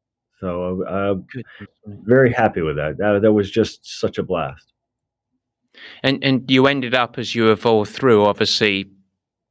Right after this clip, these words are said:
Speaker 2: flying fighter jets and, and doing tours on aircraft carriers. So you, but you're basically testing planes,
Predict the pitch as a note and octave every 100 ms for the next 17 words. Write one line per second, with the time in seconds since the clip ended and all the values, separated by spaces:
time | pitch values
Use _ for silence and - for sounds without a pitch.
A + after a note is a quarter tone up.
0 | - A#2 G#2+ G#2 G#2 G2+ F#2+ - G2 -
1 | - G#2 F#2 F#2 F#2+ - F#2+ - G#2+ G2
2 | F#2+ - A2 G2+ G2 G2+ F#2 F#2+ - G2
3 | - F2+ - - G#2 G2 F2+ - G2+ -
4 | E2+ - - A2 A2 - - G2+ F#2+ -
5 | _ _ _ _ _ _ - C3 - B2
6 | A2+ A#2 A2 G#2+ G#2+ G#2+ G#2+ -